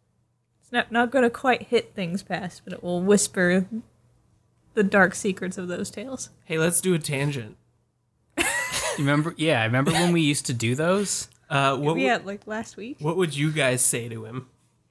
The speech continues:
Speaker 3: To the dad?
Speaker 2: Yeah.
Speaker 3: Um,
Speaker 2: And this isn't your real dad. This is this dad.
Speaker 3: this is, okay, wait, what was the second one?
Speaker 1: The second one was, "I love you better than all the world."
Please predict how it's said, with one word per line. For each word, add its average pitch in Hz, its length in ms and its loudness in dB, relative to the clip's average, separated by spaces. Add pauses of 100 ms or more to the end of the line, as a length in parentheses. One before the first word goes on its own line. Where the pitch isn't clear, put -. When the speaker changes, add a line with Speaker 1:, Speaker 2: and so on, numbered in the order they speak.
(500)
Speaker 3:
To 139 100 0
the 117 140 2
dad? 113 420 0
Speaker 2:
Yeah. 127 300 -6 (920)
Speaker 3:
Um, 120 720 0
Speaker 2:
And 143 100 2
this 165 160 2
isn't 180 320 0
your 151 160 2
real 147 300 0
dad. 127 320 -6
This 143 180 -2
is 123 180 -10
this 135 220 -4
dad. 110 360 -14 (160)
Speaker 3:
this 123 180 -6
is, 123 320 -2
okay, 120 320 2
wait, 113 240 0
what 123 160 0
was 156 140 -2
the 143 60 -8
second 160 320 -2
one? 165 260 0 (920)
Speaker 1:
The 226 60 -18
second 226 340 -4
one 226 160 2
was, 214 200 2
"I 208 100 2
love 208 260 0
you 208 140 0
better 202 280 4
than 196 140 -2
all 185 160 0
the 185 80 0
world." - 380 -4